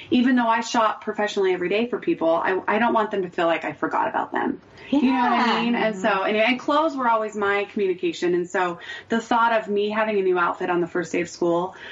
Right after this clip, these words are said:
Speaker 1: was just the most thrilling thing. I could cry.
Speaker 2: It, it so matters, doesn't it?
Speaker 1: Yeah.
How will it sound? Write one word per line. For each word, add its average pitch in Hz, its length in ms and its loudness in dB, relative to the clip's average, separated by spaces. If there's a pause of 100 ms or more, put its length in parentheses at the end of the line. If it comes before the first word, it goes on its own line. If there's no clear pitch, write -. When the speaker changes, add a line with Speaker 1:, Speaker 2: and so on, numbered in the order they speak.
(140)
Speaker 1:
was 247 300 0
just 233 280 -2
the 247 60 4
most 226 260 0
thrilling 180 320 2
thing. 156 180 0
I 147 60 -4
could 143 180 -4
cry. - 400 -2 (220)
Speaker 2:
It, 294 80 4 (460)
it 403 80 2
so 277 340 2
matters, 220 480 -2
doesn't 202 260 0
it? 214 60 2
Speaker 1:
Yeah. 190 260 0